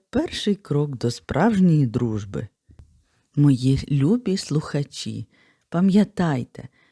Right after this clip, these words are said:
справжній друг — це той, хто поважає тебе і твої речі. Довіру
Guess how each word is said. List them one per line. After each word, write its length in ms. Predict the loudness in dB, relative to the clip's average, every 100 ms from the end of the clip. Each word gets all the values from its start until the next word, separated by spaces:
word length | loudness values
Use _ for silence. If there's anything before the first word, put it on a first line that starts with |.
| _
справжній 880 | -20 -2 0 2 0 -2 -4 -4 -2
друг — 520 | -2 0 -2 -4 -14 _ -20 _ -10
це 220 | -4 -4
той, 480 | -2 2 2 2 -4 _ _
хто 280 | -12 -8 -6
поважає 840 | -4 -2 0 0 0 0 -4 -8
тебе 580 | -8 -8 0 2 2 -4
і 100 | -10
твої 500 | -8 -2 -2 0 0
речі. 560 | 0 -2 -4 -12 -16 -16 _ _ _ _ _ _ _
Довіру 800 | 0 2 2 2 2 2 0